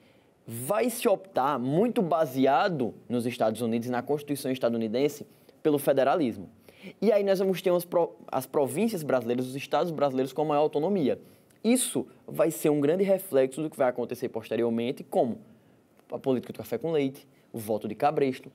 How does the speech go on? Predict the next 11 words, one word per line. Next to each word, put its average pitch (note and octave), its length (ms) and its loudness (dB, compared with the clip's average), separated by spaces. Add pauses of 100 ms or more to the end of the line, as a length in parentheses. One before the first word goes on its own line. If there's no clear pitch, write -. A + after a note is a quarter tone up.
(180)
coronelismo, B2+ 720 0 (160)
clientelismo, C3 680 0 (300)
características F3+ 640 0
marcantes A3+ 480 0
da B3 60 2
República F#3 420 2
Velha D3 420 2 (460)
e E3+ 60 -2
que D#3+ 120 -6
estão E3+ 300 0
aqui, C#3 400 0